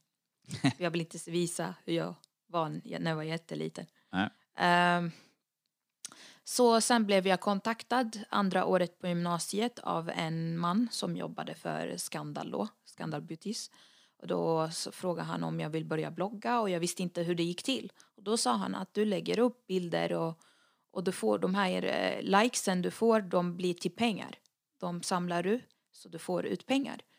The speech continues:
Speaker 2: Och sen kan du göra extra material inne i något som heter Diamant. Och där kan man få filma vad man vill och lägga upp och bestämma vad man vill sälja det för. Alltså hur mycket. Och då började jag.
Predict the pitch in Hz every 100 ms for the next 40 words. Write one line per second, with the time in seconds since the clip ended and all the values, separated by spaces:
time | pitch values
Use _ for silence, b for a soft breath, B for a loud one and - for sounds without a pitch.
0 | _ _ _ _ - 180 185 175 175 170
1 | 175 175 170 - - - 175 165 - 170
2 | 196 220 240 - 185 175 175 170 175 -
3 | 165 170 165 170 160 160 180 262 - -
4 | _ _ _ - 175 180 170 - 170 160
5 | - 160 - 190 165 160 170 170 165 185
6 | 190 170 165 160 180 240 208 180 - 262
7 | 285 202 180 175 170 180 175 - 226 185
8 | 208 247 - - - - 185 185 202 208
9 | - - - - _ _ _ _ _ _
10 | _ - 196 277 392 349 85 -